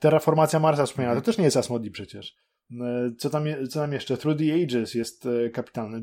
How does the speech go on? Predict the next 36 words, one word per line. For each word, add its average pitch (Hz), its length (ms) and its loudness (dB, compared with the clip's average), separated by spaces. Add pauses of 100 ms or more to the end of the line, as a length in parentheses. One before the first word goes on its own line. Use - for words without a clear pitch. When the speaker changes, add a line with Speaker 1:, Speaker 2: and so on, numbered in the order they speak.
Speaker 1:
Jaipur 151 480 0
kap-, - 240 -12
e, 120 280 -10
kapitalny. 107 680 -10 (560)
E, 123 320 -2 (1800)
zaraz, 120 240 0 (120)
a-, 147 140 4
aż 147 180 6
muszę, 151 360 2
muszę 151 360 -2
zerknąć, 151 340 4
bo 151 60 2
Speaker 2:
Widzisz, 135 100 2
Speaker 1:
po 147 40 4
Speaker 2:
ja 151 60 4
mam 170 100 6
z - 20 2
Speaker 1:
prostu 160 140 2
Speaker 2:
tym 151 100 0
problem, 170 280 4
Speaker 1:
te-, 151 40 0
Speaker 2:
że 143 80 -2
Speaker 1:
tego 165 120 6
Speaker 2:
ja, 190 40 12
Speaker 1:
jest 151 140 10
Speaker 2:
ja, 151 100 4
Speaker 1:
mnóstwo, 180 540 2
Speaker 2:
ja 220 140 2
mam 240 100 6
raz 160 80 4
Speaker 1:
mnóstwo. 156 160 4
Speaker 2:
na 151 80 2
jakiś 139 240 -6
czas, 135 300 -2
mówię, 127 180 -8 (280)
"Okej, 131 480 -2